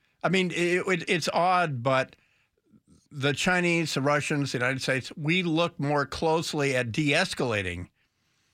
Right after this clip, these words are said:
um, stuff right during a time like this. It, it, it looks to the outside,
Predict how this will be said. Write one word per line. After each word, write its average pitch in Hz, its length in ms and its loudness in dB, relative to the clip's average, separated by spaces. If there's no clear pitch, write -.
um, 120 340 0
stuff - 360 -2
right 131 280 0
during 156 280 2
a 143 40 0
time 139 340 0
like 120 240 0
this. 117 360 -2
It, 165 180 0
it, 170 220 0
it 180 120 2
looks 226 400 0
to 202 140 -2
the 170 180 0
outside, 156 880 0